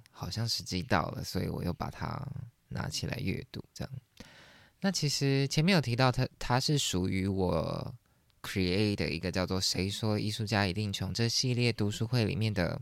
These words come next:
其中一本书。那其实在这个读书会里面，我有一个很清楚的目标，就是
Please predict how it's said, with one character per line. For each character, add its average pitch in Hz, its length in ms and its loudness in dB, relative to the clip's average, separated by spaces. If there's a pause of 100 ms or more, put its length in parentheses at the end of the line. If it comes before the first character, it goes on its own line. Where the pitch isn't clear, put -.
(480)
其 - 160 -2
中 101 140 4
一 101 60 2
本 87 180 2
书。 - 300 -4 (760)
那 190 140 2
其 151 160 0
实 127 160 2
在 139 200 6
这 135 120 2
个 123 100 4
读 107 180 0
书 113 140 -2
会 110 220 0
里 85 100 0
面， 107 220 0
我 101 140 2
有 95 140 4
一 87 100 -2
个 80 180 -2
很 73 300 -6
清 113 280 -4
楚 - 240 -6
的 - 100 -6
目 90 320 -2
标， - 300 -6
就 92 100 -4
是 95 380 0